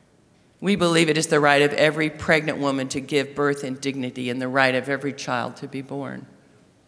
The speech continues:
Our center is legally called A Rose in Haste, and we do business as the Moriah Center.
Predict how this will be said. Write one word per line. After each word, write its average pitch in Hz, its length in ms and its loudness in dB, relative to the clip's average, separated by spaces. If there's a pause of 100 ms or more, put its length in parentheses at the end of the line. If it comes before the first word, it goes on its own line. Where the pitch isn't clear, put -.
(1300)
Our 180 140 4
center 220 420 6
is 151 160 2
legally 160 400 2
called 139 460 2
A 131 140 0
Rose 151 540 -4
in 139 220 -8
Haste, - 580 -8 (400)
and 139 80 -4
we 139 100 2
do 139 160 2
business 143 440 0
as 135 300 4
the 131 100 -2
Moriah 135 500 4
Center. - 480 -8